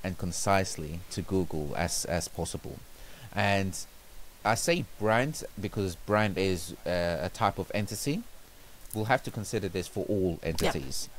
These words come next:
Speaker 1: Brand is the most important entity. The
Speaker 2: Mm-hmm.
Speaker 1: approach that we'll have to adopt will be f-, to focus on entities, beginning with the brand, and ensuring that Google
Speaker 2: Uh-huh.
Speaker 1: knows the facts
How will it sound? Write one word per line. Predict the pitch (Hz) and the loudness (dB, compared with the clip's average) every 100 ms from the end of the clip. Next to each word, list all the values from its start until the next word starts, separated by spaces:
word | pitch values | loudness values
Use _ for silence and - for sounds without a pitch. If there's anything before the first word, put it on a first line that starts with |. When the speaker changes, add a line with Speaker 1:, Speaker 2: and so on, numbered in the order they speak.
| - 87 - - | -8 -8 -10 2
Speaker 1:
Brand | 135 139 113 - | 6 6 2 0
is | 101 85 - | -2 -2 0
the | 110 113 | 2 2
most | 98 92 87 - | 4 2 0 -4
important | 90 92 90 - - | 0 0 0 -2 -2
entity. | 82 80 - 82 69 - - - - - - - - - - - - | -4 -4 -4 -4 -4 -8 -10 -10 -12 -10 -8 -8 -8 -12 -16 -18 -12
The | - 113 120 113 107 110 - - | -4 4 6 6 4 2 0 2
Speaker 2:
Mm-hmm. | 196 123 | 6 6
Speaker 1:
approach | 95 - 139 - - | 6 6 6 6 6
that | 117 104 | 4 4
we'll | 113 107 | 4 2
have | 120 - | 2 0
to | - | 0
adopt | 95 - 120 - - - | 0 4 4 4 -6 -6
will | 107 101 | -4 -2
be | 104 101 | 2 0
f-, | - - - | -2 -10 -4
to | 110 | -2
focus | 98 - 113 - 101 - | 0 4 4 4 -4 0
on | 101 92 87 85 | 0 2 -2 0
entities, | 101 101 98 120 165 - - - | 0 0 -2 -4 -4 -6 -4 -2
beginning | 98 120 127 110 92 | 0 4 6 6 2
with | 85 - | -2 -2
the | 80 | -4
brand, | 82 85 101 - - - - - - - - - - - | 0 2 2 -4 -14 -14 -6 -6 -2 -2 0 0 -2 0
and | 104 104 95 | 4 4 4
ensuring | 101 - 127 131 | 2 4 4 6
that | 110 101 | 4 2
Google | 117 113 101 | 0 2 2
Speaker 2:
Uh-huh. | - - | 4 4
Speaker 1:
knows | 98 92 - - - | 4 2 -2 -8 -6
the | 82 | -6
facts | - - - 113 - - - - | -6 -6 2 2 2 -8 -10 -10